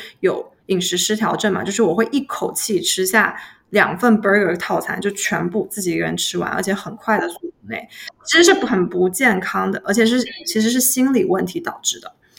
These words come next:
然后当我就是学会用觉察这个工具后，我就发现其实我吃这么多东西只是为了抚慰我的一个情绪。呃，我是因为当时大一非常不适应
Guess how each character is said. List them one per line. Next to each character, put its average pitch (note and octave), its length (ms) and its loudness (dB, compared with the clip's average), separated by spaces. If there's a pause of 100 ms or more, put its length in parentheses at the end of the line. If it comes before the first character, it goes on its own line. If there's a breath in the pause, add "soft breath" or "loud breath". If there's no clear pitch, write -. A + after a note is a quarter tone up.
(260 loud breath)
然 A3 100 6
后 D#4 80 8
当 F#4 240 8
我 A#3 140 8
就 A3 160 0
是 C4+ 100 2
学 F#3+ 220 0
会 A3+ 420 2 (220 loud breath)
用 B3+ 180 4
觉 F#3 240 2
察 G#3+ 240 0
这 G#3+ 100 2
个 G#3 80 4
工 G#3 280 2
具 A#3 140 2
后， A3 300 0 (360 loud breath)
我 G3 80 0
就 C4+ 120 4
发 D4+ 180 6
现 D#4+ 200 4
其 F3+ 340 2
实 G3 420 2
我 F3 100 -2
吃 - 240 2
这 C4 100 0
么 A3 160 6
多 G3+ 180 0
东 G#3 200 4
西 A3+ 120 2
只 E3+ 160 -4
是 A#3+ 220 -2
为 B3+ 180 2
了 G#3 120 4
抚 F#3 200 -8
慰 G3+ 180 4
我 F#3 160 2
的 E3 100 -2
一 F3 100 0
个 G3 80 2
情 G3 340 -6
绪。 - 380 -6 (840 soft breath)
呃， G3 260 4
我 - 60 4
是 - 160 2
因 D#4+ 60 2
为 E4 140 8
当 D#4 180 4
时 B3 140 0
大 A#3+ 200 6
一 A3 200 6
非 B3+ 280 -2
常 F#3+ 320 0
不 F3 140 -4
适 G#3+ 260 0
应 G3+ 320 2